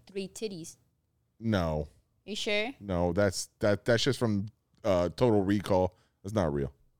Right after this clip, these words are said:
Speaker 2: That's not real.
Speaker 1: American Horror Story did
Speaker 2: N-,
Speaker 1: it.
Speaker 2: I know. I know. It's not real.
Speaker 1: That shit look dope too.
Speaker 2: That's not real. Ain't no, ain't no three titty
Speaker 1: Can
Speaker 2: woman
Speaker 1: you
Speaker 2: out
Speaker 1: ima-,
Speaker 2: there.
Speaker 1: can you imagine that?
Speaker 2: Ain't,
Speaker 1: But
Speaker 2: but
Speaker 1: what if
Speaker 2: hold
Speaker 1: there
Speaker 2: on.
Speaker 1: is?
Speaker 2: I'm gonna,
Speaker 1: Nah,
Speaker 2: I'm gonna
Speaker 1: nah.
Speaker 2: ask Google.
Speaker 1: Yeah.
Speaker 2: I'm gonna ask Google. Man,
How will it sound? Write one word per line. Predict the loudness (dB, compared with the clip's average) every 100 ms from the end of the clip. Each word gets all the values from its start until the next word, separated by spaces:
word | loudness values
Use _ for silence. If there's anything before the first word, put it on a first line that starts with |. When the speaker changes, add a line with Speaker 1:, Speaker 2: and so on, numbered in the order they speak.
| _ _ _ _ _
Speaker 2:
That's | -2
not | 0 2
real. | 0 -4
Speaker 1:
American | -6 -6 -6
Horror | -6 -4 -4
Story | -6 -8
did | -2
Speaker 2:
N-, | -4
Speaker 1:
it. | -2 2
Speaker 2:
I | 2
know. | 2 0 -2 -8 -4
I |
know. | 0 2
It's | 2
not | 2 0
real. | 2
Speaker 1:
That | 0
shit | -4
look | -8 -4
dope | -4 -4
too. | -6 -10 -10 -16 _
Speaker 2:
That's | -6 -4
not | -4 -4
real. | -8 -14 -4
Ain't | 0 2
no, | 2 4
ain't | 6 6
no | 6
three | 6 6
titty | 6 6
Speaker 1:
Can | 6
Speaker 2:
woman | 6 8
Speaker 1:
you |
Speaker 2:
out | 8
Speaker 1:
ima-, | 8
Speaker 2:
there. | 8 8
Speaker 1:
can |
you | 8
imagine | 8 6 4
that? | 4
Speaker 2:
Ain't, | 6 6
Speaker 1:
But | 12
Speaker 2:
but | 12
Speaker 1:
what | 12
if | 12
Speaker 2:
hold | 12 12
Speaker 1:
there | 12
Speaker 2:
on. |
Speaker 1:
is? | 10
Speaker 2:
I'm | 10 10
gonna, | 10
Speaker 1:
Nah, | 10
Speaker 2:
I'm | 12 12
gonna | 10 10
Speaker 1:
nah. |
Speaker 2:
ask | 10 10 8
Google. | 8 10 10 8
Speaker 1:
Yeah. | 12
Speaker 2:
I'm | 12 12
gonna | 10
ask | 8 6 6
Google. | 4 8
Man, | 8 10